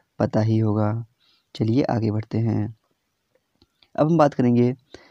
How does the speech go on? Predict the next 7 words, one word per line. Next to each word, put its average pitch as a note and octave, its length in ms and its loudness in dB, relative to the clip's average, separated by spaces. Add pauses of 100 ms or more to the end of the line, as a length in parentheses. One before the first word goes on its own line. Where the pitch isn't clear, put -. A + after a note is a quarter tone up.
(160)
कुछ B2+ 280 2 (400)
फर्टिलाइज़र A#2+ 800 2 (260)
यानी B2 280 4
खाद A2 300 -2
के A#2 180 -2
बारे A2 240 0
में, A2 220 0